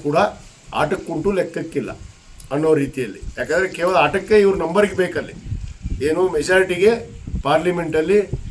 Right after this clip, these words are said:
ಇವತ್ತು ಒಬ್ಬ ಸಂಸದ ಬೇಕಾಗಿತ್ತು, ಅಷ್ಟಕ್ಕೆ ಮಾತ್ರ ಸೀಮಿತವಾಗಿ ಗದ್ದಿಗೌಡರು ಕೂಡ ಕೆಲಸ ಮಾಡ್ತಾರೆ ಅನ್ನೋ ಒಂದು ಮಾತನ್ನು ಕೂಡ ಈ ಸಂದರ್ಭದಲ್ಲಿ ಹೇಳಕ್ಕೆ ಇಚ್ಛೆ ಪಡ್ತೇನೆ. ಈ ಒಂದು ಆಯವ್ಯಯವನ್ನು, ಕೇಂದ್ರ ಸರ್ಕಾರದ ಆಯವ್ಯಯವನ್ನು,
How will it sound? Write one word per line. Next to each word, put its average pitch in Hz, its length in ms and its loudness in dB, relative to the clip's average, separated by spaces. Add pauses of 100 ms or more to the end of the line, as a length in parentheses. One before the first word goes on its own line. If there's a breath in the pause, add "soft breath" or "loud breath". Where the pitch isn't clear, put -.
(220)
ಇವತ್ತು 147 240 2 (100)
ಒಬ್ಬ 143 220 0
ಸಂಸದ 139 340 0 (120)
ಬೇಕಾಗಿತ್ತು, 131 500 -2 (100)
ಅಷ್ಟಕ್ಕೆ 180 400 -6
ಮಾತ್ರ 170 340 0
ಸೀಮಿತವಾಗಿ 156 560 0 (140)
ಗದ್ದಿಗೌಡರು 127 540 -4
ಕೂಡ 117 100 -12 (100)
ಕೆಲಸ 120 180 -8 (140)
ಮಾಡ್ತಾರೆ 131 360 -6
ಅನ್ನೋ 123 180 -8
ಒಂದು 117 220 -8
ಮಾತನ್ನು 110 360 -10
ಕೂಡ 185 80 -6 (500)
ಈ - 120 -8
ಸಂದರ್ಭದಲ್ಲಿ 110 520 -8
ಹೇಳಕ್ಕೆ 110 240 -6
ಇಚ್ಛೆ - 220 -10
ಪಡ್ತೇನೆ. 123 320 -6 (500 loud breath)
ಈ 156 40 2 (160)
ಒಂದು 135 160 0 (200)
ಆಯವ್ಯಯವನ್ನು, 143 540 2 (160)
ಕೇಂದ್ರ 131 180 -2 (100)
ಸರ್ಕಾರದ 120 440 -4
ಆಯವ್ಯಯವನ್ನು, 135 500 -2